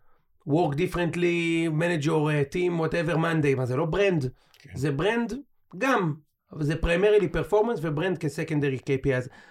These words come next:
Speaker 1: אני רוצה רגע לדבר על זה, ו-, ואני, ו-, ולשמוע את הפריזמה שלכם בנושא הזה. האם יש דבר כזה היום בעיניך, אודי?
Speaker 2: כן.
Speaker 1: קמפיין שאתה אומר,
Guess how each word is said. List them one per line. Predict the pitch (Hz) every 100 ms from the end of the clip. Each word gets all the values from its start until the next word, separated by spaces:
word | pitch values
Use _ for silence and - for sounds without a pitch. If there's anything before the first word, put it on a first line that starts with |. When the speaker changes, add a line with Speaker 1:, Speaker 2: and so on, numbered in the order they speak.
| - - -
Speaker 1:
אני | 156
רוצה | 160 262
רגע | 269 220
לדבר | 156 143 170
על | 147
זה, | 123 175
ו-, | 131 - 139
ואני, | 135 139 135 139 - 135
ו-, | 131 131 131 127 127 127 127 117
ולשמוע | 135 127 131 180 185
את |
הפריזמה | 151 147 143 143
שלכם | 131 123 120 123
בנושא | - 131 127 139
הזה. | 123 - - _ _ _ _ _
האם | 139 214 214
יש | 190
דבר | 165 151 170
כזה | 180 165 180
היום | 180 214 247
בעיניך, | 147 135 139 139
אודי? | 143 156 240 - _
Speaker 2:
כן. | - 87 78 _ _ _ _ _
Speaker 1:
קמפיין | 170 156 196 214
שאתה | 208 165 165
אומר, | 156 175 175